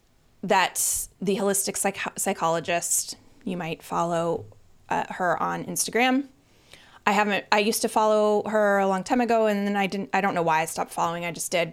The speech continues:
Um, and I'm not, this isn't, this isn't a comment on her. It's more a comment on this dynamic, and it underscores sort of everything that I'm saying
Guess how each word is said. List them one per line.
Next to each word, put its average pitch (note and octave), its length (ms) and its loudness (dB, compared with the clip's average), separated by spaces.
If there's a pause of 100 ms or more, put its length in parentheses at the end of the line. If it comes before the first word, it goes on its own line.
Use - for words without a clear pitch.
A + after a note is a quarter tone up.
(160)
Um, E3+ 320 -6 (1080)
and G#3 160 2
I'm G3+ 180 2
not, G3+ 200 0
this A#3 180 0
isn't, B3 360 2 (580)
this C4 300 2
isn't C#4+ 320 2
a B3 100 0
comment A3+ 600 0
on F#3+ 200 2
her. B3 460 4
It's G3+ 180 -2
more A#3 220 4
a B3 40 0
comment G#3 640 0
on F#3 640 0 (680)
this G3+ 640 2
dynamic, F3 720 -2
and F#3 240 -2 (160)
it F#3+ 220 0
underscores F#3 1040 0 (380)
sort - 180 -10
of - 60 -8
everything G3+ 420 0
that F3 100 -6
I'm E3+ 140 -4
saying F3+ 460 -4